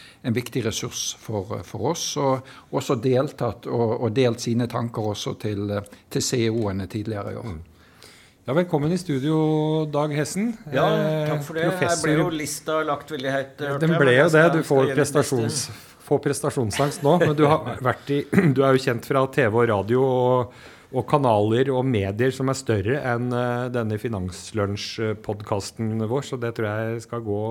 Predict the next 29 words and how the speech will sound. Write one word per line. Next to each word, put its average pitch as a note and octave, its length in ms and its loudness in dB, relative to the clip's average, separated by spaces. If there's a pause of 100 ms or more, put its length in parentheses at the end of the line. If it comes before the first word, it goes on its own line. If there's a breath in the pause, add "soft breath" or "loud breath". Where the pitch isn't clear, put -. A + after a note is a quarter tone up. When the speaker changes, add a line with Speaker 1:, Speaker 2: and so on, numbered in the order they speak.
(260)
Speaker 2:
gå G#2+ 160 -8
veldig G#2+ 300 -6
bra. G#2 160 -8 (800 loud breath)
Eh, C3+ 640 0
først, - 480 -10
men, A2 200 -12
men B2 200 -6
først - 320 -8
da, - 160 -10
så - 160 -12
må A#2 140 -2
vi A#2+ 80 -2
jo B2 100 -6
gratulere G#2+ 540 -6
deg. A#2+ 120 -2 (140)
Eh, A#2+ 320 -8
forrige A2 320 -2
uke C3 220 -8
så - 100 -10
fikk - 320 -10
du C#3 80 -6
altså A#2+ 240 -8
to A#2 400 -10 (160)
Bragepriser. A2 960 -6
Altså, C3+ 240 -10
det B2+ 140 -10
er B2+ 180 -6
en A#2 220 -12 (920 loud breath)
norsk, - 560 -8